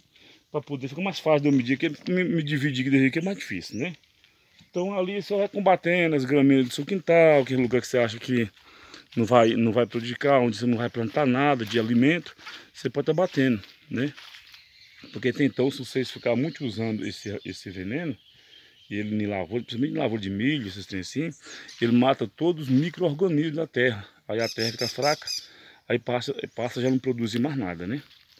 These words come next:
Então fica assim, então. Ó, um abraço pra todos, até o próximo vídeo, né? Peço vocês que não for inscrito no canal que se inscreva, deixe seus likes nervosos. E o manuseio de roundup é esse. Ah, esquecendo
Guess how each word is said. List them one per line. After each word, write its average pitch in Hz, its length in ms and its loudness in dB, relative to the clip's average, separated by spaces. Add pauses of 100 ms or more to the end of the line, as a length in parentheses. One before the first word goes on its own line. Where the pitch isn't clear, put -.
(680)
Então 196 140 -2
fica 214 180 -4
assim, 196 120 2
então. 175 380 4 (400)
Ó, 165 180 2
um 151 100 0
abraço 123 320 0
pra 127 100 -6
todos, 160 300 -4
até 143 180 -2
o 139 60 0
próximo 113 400 -4
vídeo, 143 380 -4 (200)
né? 143 220 -6 (540)
Peço 131 220 -6
vocês 110 540 -2 (1160)
que 123 80 -4
não 120 60 0
for 135 140 -4
inscrito 120 360 -4
no 113 60 -4
canal 110 300 -4
que - 80 -14
se - 100 -10
inscreva, 151 420 -4 (120)
deixe 110 260 -6
seus 107 240 -8
likes 107 260 -4
nervosos. 156 420 -4 (600)
E 160 40 -6
o 160 60 -4
manuseio 156 560 -2
de 143 120 -4
roundup 143 440 2
é 190 40 6
esse. - 440 2 (140)
Ah, 143 240 6
esquecendo 175 760 -2